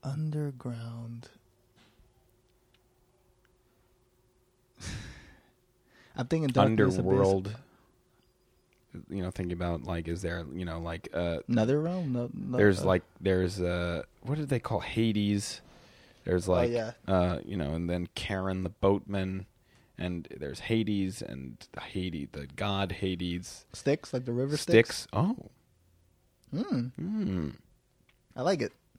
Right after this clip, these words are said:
Speaker 2: Styx?
Speaker 1: Yeah.
Speaker 2: Styx.
Speaker 1: Maybe more to it, but Styx. I, I, I like Styx. Like, makes me think of the river Styx.
Speaker 2: Yeah, river Styx. Okay, okay. What, so, yeah, I wonder, uh, Styx, and then it, y-, trying to, like,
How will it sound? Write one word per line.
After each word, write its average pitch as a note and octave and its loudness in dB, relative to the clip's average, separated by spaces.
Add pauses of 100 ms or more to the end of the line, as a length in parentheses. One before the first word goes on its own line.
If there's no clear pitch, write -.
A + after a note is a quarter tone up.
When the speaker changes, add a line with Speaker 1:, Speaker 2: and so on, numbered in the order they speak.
Speaker 2:
Styx? - 0 (240)
Speaker 1:
Yeah. A#2 -4 (560)
Speaker 2:
Styx. - 2 (840)
Speaker 1:
Maybe D#3 8
more D3 6
to A#2+ 4
it, A#2 -2
but A#2 -6
Styx. - 0
I, B2 0 (100)
I, D3 -2
I - 0
like D3 0
Styx. B2+ -6
Like, C3 -6 (340)
makes C#3 -2
me B2+ -4
think A#2+ -2
of A#2+ -2
the A#2+ -4
river A#2+ -4
Styx. - -8
Speaker 2:
Yeah, C#3 4
river A2 4
Styx. - 2
Okay, C3 4 (100)
okay. A#2+ 0 (1500)
What, A2+ 2
so, B2+ 6
yeah, B2+ 6
I F#2 4
wonder, A#2 8
uh, F#2 2
Styx, - -2
and B2+ 0
then C3 6
it, A#2+ 0
y-, G2+ -8
trying A#2+ 0
to, A#2 -2
like, G2 2